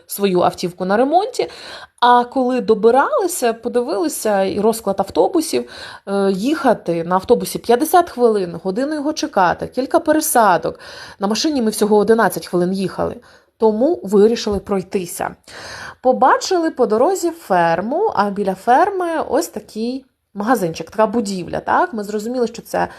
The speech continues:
магазинчик екопродукції, фермерської продукції. Безумовно, було цікаво зайти, тому що,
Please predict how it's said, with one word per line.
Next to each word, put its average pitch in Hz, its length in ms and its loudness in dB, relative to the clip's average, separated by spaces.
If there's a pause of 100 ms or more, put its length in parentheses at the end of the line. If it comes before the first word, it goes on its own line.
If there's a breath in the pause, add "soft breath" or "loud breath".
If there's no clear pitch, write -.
(200 loud breath)
магазинчик 262 840 -4 (300 loud breath)
екопродукції, 233 920 -2
фермерської 240 720 -2
продукції. - 800 -8 (600 loud breath)
Безумовно, 233 800 0
було 190 260 0
цікаво 233 640 2
зайти, 208 280 -6
тому 214 260 -8
що, 202 400 -2